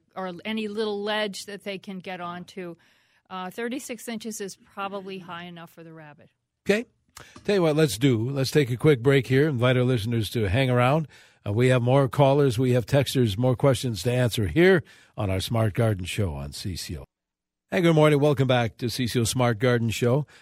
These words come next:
Speaker 2: Denny Long in studio with Mary Meyer and, uh, John Trappe from the University of Minnesota Extension. Now, we've got callers and we have texters. Uh, let's do this. These folks have been waiting for a while <laughs> to get on. Alan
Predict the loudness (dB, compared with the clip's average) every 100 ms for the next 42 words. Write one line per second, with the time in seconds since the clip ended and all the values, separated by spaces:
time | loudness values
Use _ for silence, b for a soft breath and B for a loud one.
0 | b -2 2 4 4 2 0 -2 0 2
1 | 4 2 2 0 2 2 2 2 2 2
2 | 0 -2 -2 -2 -2 -2 -4 -6 -2 -2
3 | 0 0 0 -2 -2 0 2 2 0 -2
4 | -2 -2 -4 -4 -6 -6 -6 -6 -4 0
5 | 2 2 0 B B -4 0 0 0 -4
6 | -6 0 2 2 0 -2 -8 _ -6 -4
7 | -4 -2 -2 -2 -4 -4 -4 -6 -8 -4
8 | -4 -2 -2 -2 -2 -6 -14 b b b
9 | -2 0 2 0 0 -2 -2 0 -2 -4
10 | -6 -6 -4 -6 -6 -6 -4 -2 -4 0
11 | 2 2 2 0